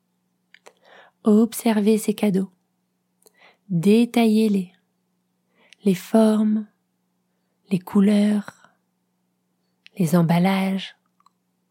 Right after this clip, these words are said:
leur hauteur. Même si cela vous donne envie, vous devez attendre encore un peu,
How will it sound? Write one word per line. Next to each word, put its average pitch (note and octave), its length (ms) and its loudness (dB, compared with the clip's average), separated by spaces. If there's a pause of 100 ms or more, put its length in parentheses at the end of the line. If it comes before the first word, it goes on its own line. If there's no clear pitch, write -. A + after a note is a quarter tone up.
(640)
leur E3 200 0
hauteur. F#3+ 880 -4 (3750)
Même G#3 400 4
si A#3 160 -6
cela G#3 340 0
vous F#3 160 -2
donne F#3 240 2
envie, F#3 380 0 (100)
vous G#3 120 0
devez G3 420 2
attendre F#3+ 460 -2
encore B3+ 420 -2
un A#3+ 120 0
peu, G#3+ 260 -4